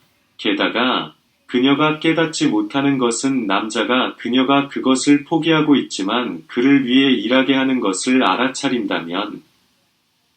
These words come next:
그 남자는 그녀를 신뢰하지 않는 결과를 초래할 것이라는 것입니다. 남자는 다른 사람을 찾을 때까지 그녀를 곁에 둘 것입니다.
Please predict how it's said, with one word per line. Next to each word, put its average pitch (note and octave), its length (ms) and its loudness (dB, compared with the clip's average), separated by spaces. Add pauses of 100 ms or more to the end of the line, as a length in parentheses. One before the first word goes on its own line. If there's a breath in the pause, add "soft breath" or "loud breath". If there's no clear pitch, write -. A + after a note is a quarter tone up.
(140)
그 C3+ 60 0
남자는 A#2+ 880 0
그녀를 C#3+ 460 2
신뢰하지 D#3+ 640 0
않는 C3+ 300 2
결과를 A2 680 0
초래할 D#3+ 460 0
것이라는 B2+ 560 0
것입니다. G2 840 -4 (440)
남자는 A#2+ 680 0
다른 C#3 320 0
사람을 D3+ 480 0
찾을 D3+ 380 -2
때까지 A#2 760 0
그녀를 D3 520 0
곁에 A#2 400 -2
둘 C3 180 0
것입니다. F#2+ 840 -4